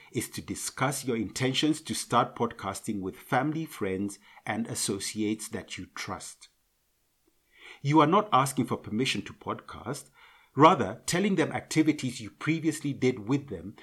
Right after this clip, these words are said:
may have to take a backseat to accommodate your new podcasting activities. This makes it easier to communicate to people when you are in the process of podcasting that you are unavailable for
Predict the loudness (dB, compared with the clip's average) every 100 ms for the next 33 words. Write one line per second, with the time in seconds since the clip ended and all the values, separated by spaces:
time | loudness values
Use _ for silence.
0 | -10 -4 -2 -2 -6 -6 -8 -10 -10 -8
1 | -2 0 -2 -6 -8 -10 -8 -10 -10 -12
2 | -4 -2 -2 -4 -8 -6 -8 -6 -4 -6
3 | -4 -4 -4 -8 -10 -6 -8 -8 -14 -8
4 | -6 -6 -10 -18 -20 -20 -20 _ _ _
5 | _ _ _ _ _ _ _ _ _ _
6 | _ -20 -2 2 4 4 4 4 0 0
7 | -2 0 -2 -4 -8 -12 -16 _ -12 -6
8 | -2 2 2 2 0 -2 -4 -8 -4 -4
9 | 0 0 2 0 0 0 -2 -4 0 0
10 | 0 -4 -6 -10 -12 -12 -14 -14 -12 -8
11 | -8 -8 -12 -20 -8 -8 -6 -2 0 2
12 | 2 2 2 2 0 0 -2 -6 -8 -10
13 | -12